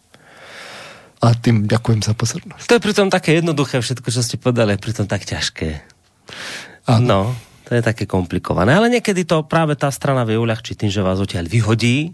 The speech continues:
Speaker 2: Tak keď už vás raz tade vyhodí, tak si to už potom užívajte. A potom sa možno o to ľahšie budú tie slobodnejšie siete hľadať. To hovorím aj preto, lebo vlastne nám, ako to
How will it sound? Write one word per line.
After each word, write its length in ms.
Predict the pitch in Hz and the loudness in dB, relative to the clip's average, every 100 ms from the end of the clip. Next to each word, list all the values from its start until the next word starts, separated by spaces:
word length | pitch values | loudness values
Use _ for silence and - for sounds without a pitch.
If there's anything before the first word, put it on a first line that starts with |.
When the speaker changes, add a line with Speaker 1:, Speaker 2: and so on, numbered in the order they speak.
| _ | _
Speaker 2:
Tak 180 | - 107 | -8 -4
keď 120 | 117 | -2
už 140 | 110 107 | 0 0
vás 240 | 110 107 | 2 0
raz 160 | 98 95 | -2 -6
tade 240 | - 90 | -8 -8
vyhodí, 480 | 71 104 113 104 101 | 0 2 4 2 0
tak 200 | 95 87 | -2 -4
si 120 | - | -6
to 100 | - | -6
už 80 | 80 | -8
potom 320 | - 92 76 | -8 -10 -4
užívajte. 500 | 90 104 101 98 95 | -2 0 0 0 0
A 120 | 95 | -2
potom 240 | 104 139 139 | 0 0 0
sa 120 | 131 | 2
možno 220 | 127 113 | 2 2
o 60 | 117 | 0
to 100 | 110 | 2
ľahšie 300 | 107 107 - | 0 0 0
budú 220 | 95 98 104 | -2 0 -4
tie 260 | - 95 87 - - - | 0 0 0 -8 -14 -18
slobodnejšie 760 | - - 123 220 101 104 - 104 | -8 2 4 4 4 2 2 -2
siete 360 | - 113 98 101 | 0 0 0 -2
hľadať. 340 | 107 107 113 | 0 -2 -2
To 140 | - | 0
hovorím 320 | 202 180 170 139 | 2 2 0 -2
aj 80 | |
preto, 320 | 117 139 147 131 | 0 0 0 -2
lebo 360 | 127 120 117 113 - - - | 0 0 0 -2 -20 -20 -4
vlastne 340 | - 123 - | 0 2 2
nám, 300 | 135 147 143 | 2 2 0
ako 200 | 123 - | -4 -6
to 80 | 127 | -4